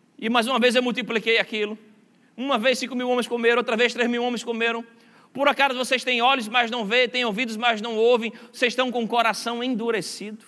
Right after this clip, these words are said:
Olha, são pessoas que tiveram experiências, eles viram, eles estavam com Jesus. Isso nos mostra que, embora a gente tenha tido experiências tremendas com Deus, se a gente não aprender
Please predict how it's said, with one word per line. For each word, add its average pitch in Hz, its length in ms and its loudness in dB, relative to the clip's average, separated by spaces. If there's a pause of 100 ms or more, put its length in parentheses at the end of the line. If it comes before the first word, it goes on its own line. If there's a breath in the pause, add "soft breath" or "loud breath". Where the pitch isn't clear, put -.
(1500 soft breath)
Olha, 311 240 4
são 320 200 0
pessoas 285 340 2
que 240 80 -12
tiveram 269 260 0
experiências, 269 560 -2
eles 269 300 2
viram, 285 380 2
eles 247 100 0
estavam 311 240 2
com 302 180 -2
Jesus. 247 760 -6 (500 loud breath)
Isso - 240 -4
nos 277 160 -2
mostra 262 340 2
que, - 80 -4
embora 277 360 2
a - 20 4
gente 285 100 -4
tenha 294 160 0
tido 302 220 -2
experiências 285 520 -2
tremendas 302 460 0
com 339 160 -8
Deus, 208 380 -2 (240 loud breath)
se - 120 -4
a 240 40 4
gente 311 160 2
não 285 100 4
aprender 285 640 4